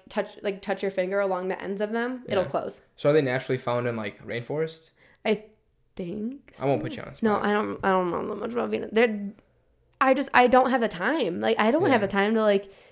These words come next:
Speaker 1: s-, make sure you're, like, you constantly have water in the tray underneath you. Like, I don't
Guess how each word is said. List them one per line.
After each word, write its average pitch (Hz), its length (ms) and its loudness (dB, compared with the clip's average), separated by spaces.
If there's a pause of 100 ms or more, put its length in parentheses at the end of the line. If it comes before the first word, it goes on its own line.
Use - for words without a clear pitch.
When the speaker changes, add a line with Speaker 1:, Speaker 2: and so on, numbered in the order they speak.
Speaker 1:
s-, - 240 -12 (260)
make 208 260 4
sure 233 160 0
you're, 220 200 0 (200)
like, 208 280 -4
you 208 120 -6
constantly 196 560 -2
have 190 140 0
water 175 280 2
in 202 80 0
the 196 60 -2
tray 190 240 0
underneath 185 420 0
you. 233 180 0
Like, 196 280 -4
I 202 100 -6
don't 269 220 -6